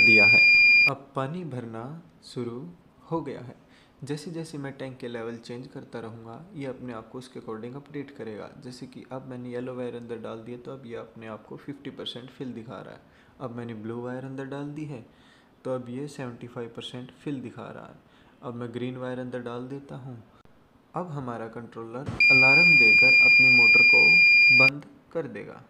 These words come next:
Motor अपने आप बंद हो गई है। ये बड़ा ही stable और लाजवाब product है। इसमें अन्य दो और mode हैं,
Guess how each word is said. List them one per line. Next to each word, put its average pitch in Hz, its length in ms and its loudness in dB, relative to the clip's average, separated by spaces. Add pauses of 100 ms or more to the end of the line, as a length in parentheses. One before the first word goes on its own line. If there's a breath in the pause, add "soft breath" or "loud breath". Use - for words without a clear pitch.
(760 soft breath)
Motor 135 240 -6
अपने 131 240 -10
आप 120 140 -8
बंद 120 220 -8
हो 139 200 -8
गई 113 160 -10
है। 110 300 -14
ये 123 60 -6
बड़ा 123 240 -8
ही 147 120 -8
stable 147 460 -6
और 123 180 -4
लाजवाब 147 460 -6
product 123 480 -10
है। - 200 -16
इसमें 202 300 -8
अन्य 143 320 -8
दो 139 260 -2
और 156 240 -10
mode 131 300 -8
हैं, 139 260 -12